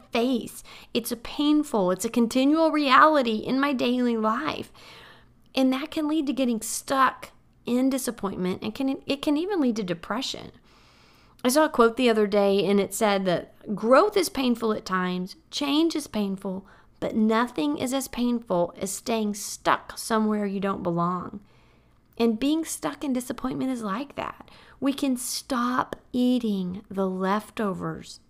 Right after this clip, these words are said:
of disappointment and start working through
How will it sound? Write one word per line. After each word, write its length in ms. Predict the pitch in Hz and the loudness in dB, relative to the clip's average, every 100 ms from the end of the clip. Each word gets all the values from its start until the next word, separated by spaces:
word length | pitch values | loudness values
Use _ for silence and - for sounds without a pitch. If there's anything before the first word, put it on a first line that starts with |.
| 208 | -10
of 100 | 190 | -6
disappointment 800 | 196 - 196 190 175 165 165 - - - | -6 -6 -4 -4 -2 -4 -6 -20 -20 -2
and 140 | 214 | -2
start 340 | - 226 208 196 | 0 2 2 0
working 720 | 180 196 214 - 226 220 226 - | -2 0 0 -2 -4 -2 -6 -12
through 800 | - 202 196 208 202 170 156 | -12 -6 2 4 6 4 0